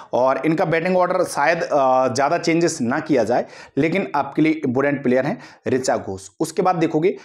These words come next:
कनिका आहूजा और इंद्रानी रॉय, एक ग्रैंड लीग की चॉइस है। स्मॉल लीग में आप इन्हें अवॉइड कर कर चल सकते हो और, लेकिन आप ग्रैंड लीग में ज़रूर इन्हें ट्राई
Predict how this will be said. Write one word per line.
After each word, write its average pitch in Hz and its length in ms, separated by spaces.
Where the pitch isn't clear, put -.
कनिका 160 280
आहूजा 147 460
और 123 600
इंद्रानी 156 400
रॉय, 104 260
एक 160 140
ग्रैंड 123 200
लीग 95 160
की 113 60
चॉइस 120 320
है। - 140
स्मॉल 175 240
लीग 202 140
में 196 120
आप 190 200
इन्हें 175 220
अवॉइड 147 320
कर 147 140
कर 143 120
चल 120 200
सकते - 280
हो 202 160
और, 123 240
लेकिन 170 300
आप 180 100
ग्रैंड 135 320
लीग 190 180
में 202 100
ज़रूर 139 300
इन्हें 123 200
ट्राई 117 260